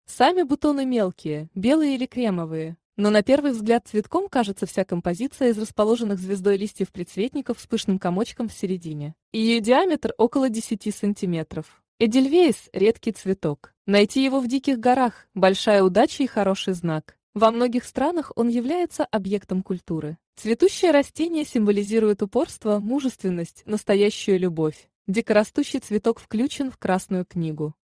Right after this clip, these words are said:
В садово-парковом ландшафте леантоподиум принято использовать в альпинариях. Цветет он примерно месяц, в конце лета. Не высаживайте эдельвейс рядом с яркими и крупными цветами. Так вы спрячете красоту низкорослого и не бросающегося в глаза горного жителя.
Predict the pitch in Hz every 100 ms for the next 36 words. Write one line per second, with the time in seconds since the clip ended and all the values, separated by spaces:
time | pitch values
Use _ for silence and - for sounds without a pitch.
0 | - 196 226 208 277 277 254 240 - 196
1 | 190 185 185 - 214 - 190 185 175 165
2 | - 285 302 285 - 262 285 254 233 -
3 | 214 233 226 220 185 185 - 170 156 151
4 | 151 - _ _ - 214 220 302 349 302
5 | - 254 240 226 214 208 226 - 170 -
6 | - - 196 196 - 180 160 156 156 160
7 | _ - 226 226 - 320 320 294 277 277
8 | - 220 226 202 233 233 214 202 196 185
9 | - 196 262 - - 226 196 - 196 -
10 | 185 175 - 175 - 151 143 151 _ -
11 | 254 - 302 - 302 311 285 285 254 -
12 | 254 240 233 - 208 294 - 240 208 208
13 | 190 175 - 269 302 - 214 202 190 180
14 | 196 202 214 175 170 160 160 156 151 151
15 | 143